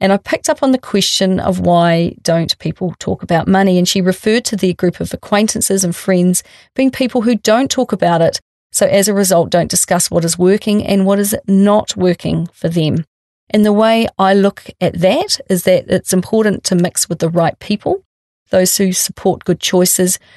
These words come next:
not those who don't. But they had to come to this in their own time, and I guess that is part of what she refers to when she talks about a financial reawakening. They didn't realise that they were surrounded by people who couldn't help them.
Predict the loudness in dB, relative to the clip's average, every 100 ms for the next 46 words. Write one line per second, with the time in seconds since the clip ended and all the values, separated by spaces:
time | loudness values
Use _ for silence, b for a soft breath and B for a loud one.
0 | b -2 2 2 0 -8 -2 0 2 -2
1 | -4 -6 0 0 0 -4 -10 _ _ -2
2 | -2 -2 -10 0 2 4 0 -2 -2 0
3 | 0 0 0 2 0 0 2 2 2 2
4 | 2 2 0 0 -2 0 0 0 0 -4
5 | -2 0 0 0 -2 -2 -2 0 0 2
6 | 0 0 -2 0 0 -2 -4 -6 -4 -2
7 | -2 -2 -2 -2 -2 -2 -2 0 0 -2
8 | -4 -4 0 2 2 2 0 0 -2 -4
9 | -8 _ _ _ -2 0 2 0 2 2
10 | 4 4 2 0 -2 0 0 0 0 0
11 | -2 0 -2 -2 -6 -4 -4 -4 -4 -4
12 | -4 -6 -2 -2 -2 -2 -2